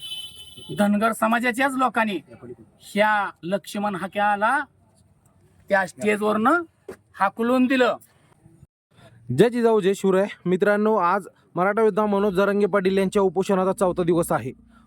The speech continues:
Speaker 2: पाटलांची तब्येत दिवसेंदिवस ढासळत आहे आणि ते सगळं दृश्य सोशल मीडिया असो, टीव्हीमध्ये असो,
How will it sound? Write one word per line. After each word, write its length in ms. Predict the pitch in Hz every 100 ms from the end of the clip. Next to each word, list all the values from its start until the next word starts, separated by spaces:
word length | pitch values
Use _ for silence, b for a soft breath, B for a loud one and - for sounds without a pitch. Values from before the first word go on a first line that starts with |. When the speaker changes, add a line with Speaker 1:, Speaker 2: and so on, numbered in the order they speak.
| -
Speaker 2:
पाटलांची 480 | 175 170 196 180 196
तब्येत 260 | 202 180 196
दिवसेंदिवस 680 | 165 202 202 196 202 208 160
ढासळत 360 | 165 147 202 208
आहे 260 | 196 190 190 - b b
आणि 160 | 170 175
ते 200 | - 202 151
सगळं 180 | 208 208 180
दृश्य 480 | 196 - 208 208 - b b b
सोशल 320 | - 202 220
मीडिया 280 | 190 196 185
असो, 180 | 175 180
टीव्हीमध्ये 480 | 151 202 196 196 190
असो, 320 | 185 180